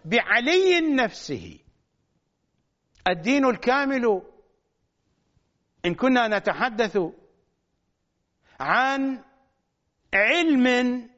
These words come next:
فالعلم عند علي، وإن كنا نتحدث عن حقيقة الدين، فحقيقة الدين علي.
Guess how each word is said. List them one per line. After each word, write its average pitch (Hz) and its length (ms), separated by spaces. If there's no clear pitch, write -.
فالعلم 214 500
عند 214 300
علي، 127 540
وإن 170 240
كنا 208 420
نتحدث 202 640
عن 160 240
حقيقة 190 680
الدين، 196 760
فحقيقة 170 840
الدين 170 420
علي. 120 460